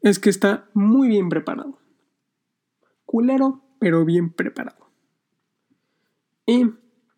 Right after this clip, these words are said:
es por eso que utilicé varias fuentes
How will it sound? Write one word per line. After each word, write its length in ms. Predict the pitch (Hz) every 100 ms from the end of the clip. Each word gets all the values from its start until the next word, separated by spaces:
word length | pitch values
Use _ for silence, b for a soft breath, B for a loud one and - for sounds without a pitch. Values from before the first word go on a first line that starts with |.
| -
es 160 | 208 185
por 200 | - 196
eso 200 | 202 208
que 120 | 202
utilicé 380 | 175 180 175 202
varias 540 | 190 175 214 226 214
fuentes 840 | - 196 202 190 214 220 - -